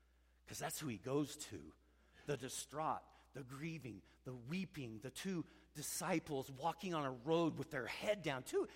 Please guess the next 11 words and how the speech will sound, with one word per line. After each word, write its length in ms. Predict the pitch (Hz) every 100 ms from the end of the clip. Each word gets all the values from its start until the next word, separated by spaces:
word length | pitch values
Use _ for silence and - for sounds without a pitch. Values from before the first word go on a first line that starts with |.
| - -
insignificant 1000 | 311 - 220 165 202 302 370 - 135 113
ones 500 | 120 104 92 92 - - -
that 80 | 147
we 100 | 226
don't 100 | 294
even 140 | 175 107
hear 220 | 381 381
about 320 | 139 117 -
till 140 | 139
this 180 | 120 117
story, 340 | - 131 110